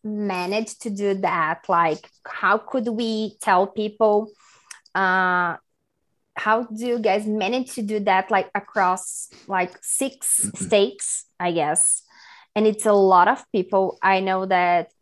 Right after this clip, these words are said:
Speaker 1: it probably has a lot of process, uh, into everything, like, uh, in order to things work well in each state, independently of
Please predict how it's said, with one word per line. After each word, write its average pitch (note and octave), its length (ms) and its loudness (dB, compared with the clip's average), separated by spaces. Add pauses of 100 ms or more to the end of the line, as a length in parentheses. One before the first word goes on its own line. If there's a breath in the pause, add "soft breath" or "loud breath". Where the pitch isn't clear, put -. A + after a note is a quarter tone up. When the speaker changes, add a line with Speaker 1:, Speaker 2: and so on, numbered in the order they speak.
(160)
Speaker 1:
it - 160 -18
probably G3 540 -2
has F#3+ 240 -4
a F#3+ 60 -2
lot F3+ 200 2
of F#3+ 240 -2 (140)
process, F#3 880 -4 (500 loud breath)
uh, F3 280 2 (120)
into G#3 680 0 (100)
everything, G3 680 2
like, E3+ 380 2 (560)
uh, F3+ 240 2
in G3+ 140 0
order G#3 220 4
to G#3+ 140 -4
things G#3 640 -4 (280 loud breath)
work A3+ 380 4
well F#3+ 520 4
in G#3+ 240 -4
each A#3+ 440 -2
state, - 600 -2 (320)
independently A3+ 1120 2
of G3+ 400 0